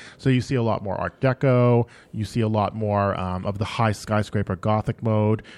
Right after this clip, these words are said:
You see a lot more hotel architecture and a lot more to do with entertainment. This is where the theater district moved before it finally settled in Times Square. So there was always a kind of a nightlife sensibility to what we now call Nomad,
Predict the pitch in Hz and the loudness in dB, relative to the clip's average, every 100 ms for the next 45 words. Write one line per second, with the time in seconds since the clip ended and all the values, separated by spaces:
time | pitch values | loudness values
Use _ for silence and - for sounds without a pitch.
0 | - 120 123 120 117 107 101 104 - - | -14 -6 -2 0 0 -2 -4 -4 -4 -2
1 | 110 117 120 127 - 131 - 143 131 107 | 2 2 0 -2 -4 -4 -4 -4 -2 -2
2 | 107 98 110 104 92 101 101 98 101 - | -4 -4 -4 -4 -4 -6 -6 -8 -12 -12
3 | - - 117 95 90 - - - - 127 | -12 -8 -8 -8 -12 -16 -20 -18 -2 2
4 | 165 196 165 131 117 - 139 143 139 120 | 2 2 2 2 -2 0 4 4 4 2
5 | 117 - 110 107 107 104 98 113 104 - | 0 -2 -2 0 0 0 -2 -2 -2 -2
6 | - 107 104 104 - 104 95 92 87 - | -2 -2 -2 -4 -2 0 0 -4 -8 -6
7 | 95 87 82 - 127 113 65 - - 107 | -6 -4 -8 -4 0 0 0 -6 -6 -4
8 | 104 110 110 135 135 120 - 117 110 101 | -2 -2 2 2 2 0 -4 -2 -2 -2
9 | 104 107 - 101 101 - 104 - 98 101 | -2 -4 -2 -2 -2 -6 -8 -6 -6 -4
10 | 98 98 - 104 101 98 95 92 - 90 | -4 -6 -6 -6 -6 -6 -6 -6 -6 -6
11 | 85 87 85 87 85 87 87 | -4 -6 -6 -4 -4 -4 -8